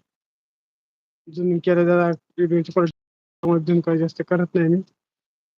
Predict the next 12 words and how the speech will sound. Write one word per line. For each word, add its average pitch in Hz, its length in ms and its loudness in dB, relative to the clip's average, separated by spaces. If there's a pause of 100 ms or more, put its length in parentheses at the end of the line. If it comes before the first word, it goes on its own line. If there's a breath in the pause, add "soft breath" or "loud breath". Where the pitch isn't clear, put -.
(160)
तर 170 40 0
असं 165 220 2
आपल्या 170 220 -2
मस्त 180 280 0
मध्ये 170 240 0
से 180 180 -4
टकाटक 165 300 -4
मध्ये. 170 260 2 (3250)
आणि 165 140 -8
पितो 170 240 -4
आता 165 120 -6
Sprite. 202 520 -2